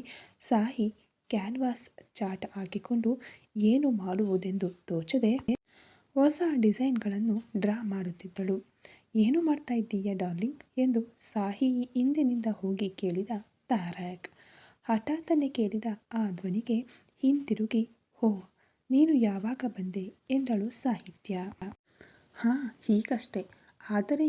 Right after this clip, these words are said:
ಈಗ ನಿನಗೆ ಹೇಗಿದೆ? ತಲೆನೋವು ಪೂರ್ತಿಯಾಗಿ ಕಡಿಮೆಯಾಗಿದೆಯೇ?" ಎಂದು ಹಣೆಯ ಮೇಲೆ ಕೈ ಇಟ್ಟು ಕೇಳಿದ ತಾರಕ್. "ಕಡಿಮೆಯಾಗಿದೆ ತಾರಕ್, ನೀನು ಮೊದಲು ಹೋಗಿ ಫ್ರೆಶ್ ಆಗು ಹೋಗು" ಎಂದು ಕ್ಯೂಟಿಯನ್ನು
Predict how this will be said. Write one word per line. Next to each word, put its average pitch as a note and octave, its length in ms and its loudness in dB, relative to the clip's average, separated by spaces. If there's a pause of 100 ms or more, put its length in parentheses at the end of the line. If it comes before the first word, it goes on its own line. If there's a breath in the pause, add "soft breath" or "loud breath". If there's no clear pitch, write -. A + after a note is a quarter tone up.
ಈಗ C4+ 280 0
ನಿನಗೆ C#4 420 -2
ಹೇಗಿದೆ? B3 520 0 (260)
ತಲೆನೋವು A3 600 -4 (460 loud breath)
ಪೂರ್ತಿಯಾಗಿ C4+ 760 -4
ಕಡಿಮೆಯಾಗಿದೆಯೇ?" A3 960 -2 (380)
ಎಂದು G#3 300 2 (380 loud breath)
ಹಣೆಯ F#3+ 360 -4
ಮೇಲೆ B3+ 340 -2
ಕೈ G#3 220 -2 (120)
ಇಟ್ಟು A#3 260 -4 (120)
ಕೇಳಿದ G#3 400 -2 (280)
ತಾರಕ್. F#3 560 -6 (500 soft breath)
"ಕಡಿಮೆಯಾಗಿದೆ G#3+ 840 0 (180)
ತಾರಕ್, F3 440 -8 (360)
ನೀನು D4+ 300 4 (120)
ಮೊದಲು A#3 400 0
ಹೋಗಿ A#3+ 320 -4
ಫ್ರೆಶ್ G3 400 -6
ಆಗು G3 300 -4 (100)
ಹೋಗು" F#3+ 340 -4 (560 soft breath)
ಎಂದು C#4+ 260 -2
ಕ್ಯೂಟಿಯನ್ನು G#3 680 -4